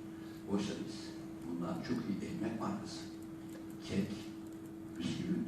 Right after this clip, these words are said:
ve bu büfelerin önüne geldiğimizde ki karşılaştığınız bir sürü yiyecek, değil mi, markaları?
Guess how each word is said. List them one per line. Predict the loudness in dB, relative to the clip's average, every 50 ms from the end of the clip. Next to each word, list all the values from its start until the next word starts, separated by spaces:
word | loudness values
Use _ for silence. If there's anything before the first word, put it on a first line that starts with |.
| 0 -2 -6 -6 -8 -8 -6 -6 -4
ve | -2 -2 0
bu | 0 0 2 2 0 0 -2 -6 -6 -6 -4
büfelerin | -4 -2 0 2 2 2 4 6
önüne | 8 8 8 8
geldiğimizde | 8 6 4 4 4 4 4 6 4
ki | 4 2 0 -2 -4 -4 -6 -6 -6 -2
karşılaştığınız | 2 4 4 4 6 6 6 6 6 8 10 10 10 10 10
bir | 6
sürü | 4 4 4 6
yiyecek, | 6 8 8 10 12 12 12 12 10
değil | 8 6 8
mi, | 8
markaları? | 8 8 8 6 6 6 6 4 2